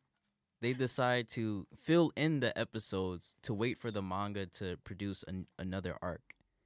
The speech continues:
And then the other reason is in Dragon Ball Super's case, when it usually just take a break from the main story. Like the filler where Goku, where Vegeta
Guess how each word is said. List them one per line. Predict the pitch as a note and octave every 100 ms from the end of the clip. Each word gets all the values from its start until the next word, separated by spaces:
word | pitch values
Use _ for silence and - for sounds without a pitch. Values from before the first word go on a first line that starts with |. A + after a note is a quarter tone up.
| _ -
And | A#2+
then | C3 -
the | G#2+ -
other | D#3 E3
reason | A2 A2 G#2 G2+ F2+ -
is | G#2 G#2+ -
in | G#2+ A2
Dragon | G#2 G#2+ A2
Ball | F#2+
Super's | F#2+ A2+ F#2+ F#2+
case, | - F#2 F2+ - -
when | - A2
it |
usually | A2 B2 A#2+ A#2
just | A2 -
take | A#2 -
a | F#2+
break | F2 G2 F#2+ - _ _ _ _ _ _
from | - G#2+ G#2 G2
the | F#2 F2+
main | F#2 F#2 F#2
story. | - G2+ F#2+ F2 F2+ _ _ _ _ -
Like | G2 -
the | G2+ F#2+ - -
filler | - A#2 A2+
where | G#2 G#2+ G#2+ G2 _ - G2
Goku, | G#2+ G#2+ - F#2+ -
where | D2+ A2+
Vegeta | G2+ G2+ G2 A#2 G#2+ F#2